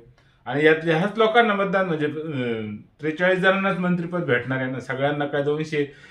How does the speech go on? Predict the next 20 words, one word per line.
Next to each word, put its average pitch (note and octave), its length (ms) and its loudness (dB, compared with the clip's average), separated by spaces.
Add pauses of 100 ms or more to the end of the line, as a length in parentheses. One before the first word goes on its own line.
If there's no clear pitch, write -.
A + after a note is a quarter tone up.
(200)
काय, B2 300 2
अं, A2 460 0
दोनशे C#3 300 -4
तीस, C3+ 280 -4
दोनशे C#3 300 -2
बत्तीस B2+ 400 -4
जणांना C#3 320 2
मंत्री C3 300 0
होता A#2+ 200 0
येणार B2 240 -2
नाही B2 160 -6
ना. A2 80 -8 (640)
याचं D#3+ 380 0 (1040)
खुणगाट D#3+ 380 2
दिलं C3 260 -2
नाही. B2 120 -4
आणि E3 140 -2
मित्रांनो, G#3 420 4
विचार F#3+ 320 4
करा E3 220 2